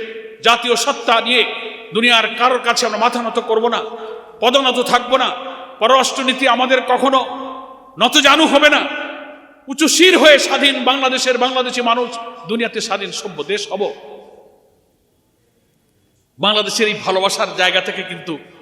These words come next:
ভারত আমাদের মুক্তিযুদ্ধে সাহায্য করেনি। বাংলাদেশকে সাহায্য করার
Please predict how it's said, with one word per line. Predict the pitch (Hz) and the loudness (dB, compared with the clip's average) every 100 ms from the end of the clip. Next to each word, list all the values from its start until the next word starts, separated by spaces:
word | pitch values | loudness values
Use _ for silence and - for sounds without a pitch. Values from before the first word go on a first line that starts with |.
| - 160 | -14 -4
ভারত | 175 165 | -2 -2
আমাদের | 165 170 160 151 | -6 -6 -6 -8
মুক্তিযুদ্ধে | 156 156 156 151 | -12 -14 -14 -12
সাহায্য | - 156 123 135 | -8 -8 -6 -10
করেনি। | - 123 120 107 - - - _ _ _ _ _ _ _ _ _ _ _ - | -8 -8 -10 -18 -20 -20 -20 _ _ _ _ _ _ _ _ _ _ _ 0
বাংলাদেশকে | 285 320 330 320 - | 4 4 4 2 2
সাহায্য | 302 285 294 277 | 0 2 2 0
করার | 302 294 | 0 2